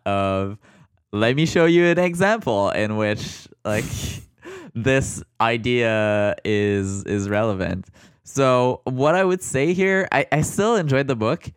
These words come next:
but I'd say read how much as you want or need.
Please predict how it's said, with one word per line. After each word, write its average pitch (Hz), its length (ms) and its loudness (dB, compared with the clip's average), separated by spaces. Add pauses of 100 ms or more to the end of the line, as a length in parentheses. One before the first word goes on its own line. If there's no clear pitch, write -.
but 135 160 2
I'd 139 120 0
say 135 320 -2 (200)
read 143 360 2
how 170 220 0
much 160 400 -2
as 131 380 -2
you 123 160 -2
want 113 560 0
or 110 180 0
need. 120 500 -2